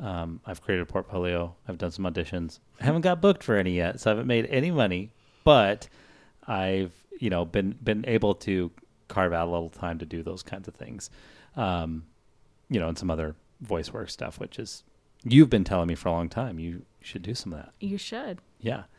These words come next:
Speaker 2: And you have been doing it. And I've, it's made me happy to see that you're doing it because I know it's something you care about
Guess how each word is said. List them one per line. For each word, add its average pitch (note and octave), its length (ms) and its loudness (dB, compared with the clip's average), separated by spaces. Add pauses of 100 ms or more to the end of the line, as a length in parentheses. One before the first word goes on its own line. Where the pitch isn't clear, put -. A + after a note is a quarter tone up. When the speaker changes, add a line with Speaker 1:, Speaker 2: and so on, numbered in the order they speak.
(160)
Speaker 2:
And G3 120 -4
you F#3+ 100 -4
have G#3+ 260 -6
been F3+ 180 -6
doing D#3+ 240 -12
it. - 160 -14
And F#3 80 -4
I've, F3 280 -6
it's - 240 -6
made F#3 160 -4
me F#3 120 -4
happy G3 340 -4
to E3 120 -6
see F3+ 200 -10
that E3+ 160 -8
you're E3 140 -10
doing F#3 280 -8
it - 160 -12
because D#3+ 600 -12 (560)
I E3+ 60 0
know E3 180 -2
it's - 140 -8
something D#3+ 260 -8
you D3 140 -8
care D#3 240 -6
about D3+ 440 -4